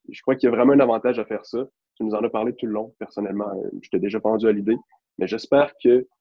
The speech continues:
le message aura bien passé pour tous ceux qui écoutent la vidéo. Verouchka, j'aimerais ça que tu nous fasses peut-être une phrase de la fin, un mot de la fin pour faire un petit récapitulatif, puis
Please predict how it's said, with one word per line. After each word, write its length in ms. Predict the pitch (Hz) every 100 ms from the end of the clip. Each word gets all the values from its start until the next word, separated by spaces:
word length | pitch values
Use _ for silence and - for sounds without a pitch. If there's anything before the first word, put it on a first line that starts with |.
| _ _ _ _
le 140 | 107 117
message 360 | 120 147 135
aura 180 | 123 110
bien 220 | 110 123
passé 400 | 127 113 107 127
pour 160 | 117 -
tous 100 | -
ceux 120 | 135
qui 140 | 135 123
écoutent 200 | 127 127
la 100 | 107
vidéo. 440 | 107 104 110 - _ _ _ _ _ -
Verouchka, 380 | 117 123 - 165
j'aimerais 240 | 131 120
ça 100 | 123
que 60 | -
tu 80 |
nous 100 | 113
fasses 380 | 113 127 - _ _ _ _ _ _ _
peut-être 160 | 156 151
une 100 | 120
phrase 280 | - 120 120
de 60 |
la 80 | 98
fin, 160 | - 117
un 80 |
mot 140 | 127 151
de 60 |
la 100 | 117
fin 200 | 104 123
pour 180 | 120 107
faire 200 | 139 143
un 60 | 127
petit 160 | -
récapitulatif, 880 | 131 120 110 - - 98 - 123 123 - _ _ _ _
puis 440 | - 117 120 123